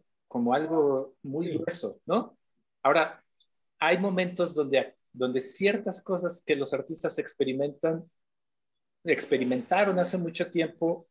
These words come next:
Speaker 1: cuajan en otro momento, ¿no? Porque, porque no se trata s-, solamente de lo que los artistas hacen, sino como, como dice Patti también, de, de lo que el contexto les,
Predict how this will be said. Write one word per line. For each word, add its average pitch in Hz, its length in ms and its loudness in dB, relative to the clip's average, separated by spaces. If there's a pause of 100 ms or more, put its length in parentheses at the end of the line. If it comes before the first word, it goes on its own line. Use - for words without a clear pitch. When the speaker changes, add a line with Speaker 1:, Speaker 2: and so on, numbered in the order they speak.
Speaker 1:
cuajan 170 600 0
en 139 260 0
otro 175 240 0
momento, 175 580 -2 (140)
¿no? 226 260 0
Porque, 135 580 2 (1120)
porque 135 280 0
no 139 100 0
se - 140 -4
trata 180 320 2
s-, - 200 -4
solamente 156 760 0
de 127 140 2
lo 113 180 2
que 127 100 -4
los 117 220 -4
artistas 143 480 -4
hacen, 156 340 0
sino 113 320 -4
como, 110 400 -4 (100)
como 110 200 -2
dice 127 260 -6
Patti 139 300 -4
también, 135 400 0 (520)
de, 127 460 2
de 117 160 2
lo 117 180 0
que 120 160 0
el 117 160 0
contexto 147 680 0
les, - 520 -4